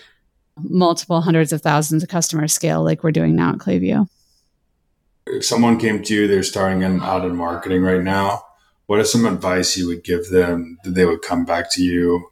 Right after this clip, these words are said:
Speaker 2: and thank you five years later or a few years later down the road?
Speaker 1: People new in fields love to lean on playbooks,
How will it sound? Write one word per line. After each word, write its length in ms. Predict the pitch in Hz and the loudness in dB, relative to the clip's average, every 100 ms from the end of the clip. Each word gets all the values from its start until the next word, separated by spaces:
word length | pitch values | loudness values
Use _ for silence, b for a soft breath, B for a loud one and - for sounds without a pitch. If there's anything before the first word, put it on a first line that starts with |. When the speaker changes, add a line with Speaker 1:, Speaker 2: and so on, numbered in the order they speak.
| _ | _
Speaker 2:
and 160 | 90 90 | -6 0
thank 320 | 87 85 76 | 0 0 -2
you 460 | 85 82 80 - - | -2 -2 -4 -6 -10
five 340 | - 95 90 | -2 0 2
years 240 | 87 82 92 | 0 -4 -2
later 300 | 87 85 85 | -2 0 -2
or 100 | 85 | -2
a 60 | |
few 160 | - 87 | -2 0
years 300 | 85 85 85 | 0 -2 -2
later 200 | 85 82 | 0 0
down 260 | 78 78 | 0 -4
the 100 | 80 | -6
road? 360 | 78 - - - - _ _ _ _ _ _ _ _ _ _ _ | -6 -2 -2 -4 -10 _ _ _ _ _ _ _ _ _ _ _
Speaker 1:
People 280 | 226 220 226 | -8 -2 2
new 560 | 202 180 180 190 180 185 | 4 4 4 2 2 0
in 220 | 180 175 | 0 0
fields 600 | - 175 165 165 160 - | 0 0 2 2 0 -4
love 420 | 175 170 165 170 | -2 0 0 -2
to 120 | - | -4
lean 220 | 175 175 170 | 0 2 4
on 540 | 156 160 160 175 185 | 4 4 4 2 -2
playbooks, 800 | - 175 160 170 180 - - - | 0 2 2 0 -4 -6 -6 -6